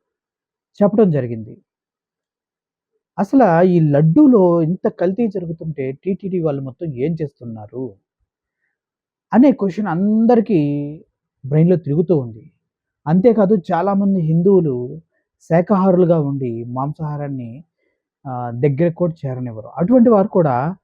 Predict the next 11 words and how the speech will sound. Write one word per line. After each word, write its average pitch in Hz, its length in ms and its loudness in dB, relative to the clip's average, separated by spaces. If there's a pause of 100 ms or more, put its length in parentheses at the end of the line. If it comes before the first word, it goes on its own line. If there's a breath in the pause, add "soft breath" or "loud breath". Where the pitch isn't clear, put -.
(120)
తిరుమల 226 280 4
తిరుపతి 190 420 0
దేవస్థానంలో 160 720 0
ఏదైతే 139 440 -4
ప్రసాదంగా 143 680 -10
లడ్డు 131 340 -8
ఇస్తున్నారో, 131 720 -8 (560)
ఆ 143 100 2
లడ్డూలో 165 920 4 (680)
అడల్టరేషన్ 175 600 2
జరిగింది, 131 800 -4